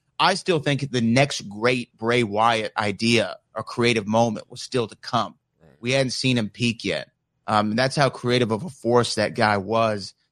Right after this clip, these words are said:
Speaker 1: And so as far as a wrestling fan goes, yeah, we're gonna obviously miss him. There's gonna be a big void in the industry,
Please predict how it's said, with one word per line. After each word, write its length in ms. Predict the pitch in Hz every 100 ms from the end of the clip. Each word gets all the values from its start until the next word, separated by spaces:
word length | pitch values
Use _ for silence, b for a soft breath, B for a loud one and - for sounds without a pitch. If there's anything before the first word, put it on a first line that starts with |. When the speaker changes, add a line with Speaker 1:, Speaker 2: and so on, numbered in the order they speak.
| _
Speaker 1:
And 120 | 107
so 260 | - 131 123
as 180 | 120 113
far 320 | - 151 151
as 80 | 131
a 80 | 117
wrestling 460 | 127 143 - 117
fan 380 | 113 135 156 165
goes, 480 | 123 113 107 107 - _ _ _ _ -
yeah, 140 | 123
we're 140 | 117 139
gonna 120 | 139
obviously 360 | 131 127 -
miss 260 | 110 120 113
him. 180 | 113 107
There's 240 | 107 113
gonna 100 | 127
be 100 | 120
a 60 | 113
big 280 | 104 123 104
void 540 | 113 131 127 104 - _ _ _
in 140 | 120
the 140 | 117 113
industry, 600 | 117 120 - 110 104